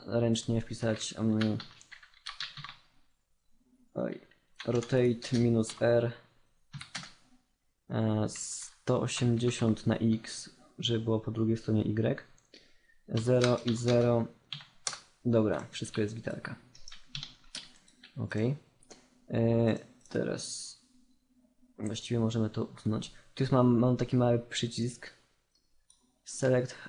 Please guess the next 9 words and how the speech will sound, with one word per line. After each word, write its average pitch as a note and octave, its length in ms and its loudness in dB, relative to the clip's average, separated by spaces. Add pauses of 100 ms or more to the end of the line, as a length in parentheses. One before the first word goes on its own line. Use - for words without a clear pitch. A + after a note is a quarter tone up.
(280)
e, A#2 260 4
minus B2 680 2
H B2+ 240 -4
I, A#2 240 2
czyli A#2+ 500 -2
za-, C3 280 -2
zaznacza B2 480 -2
całą A#2+ 280 2
hierarchię. A2+ 600 2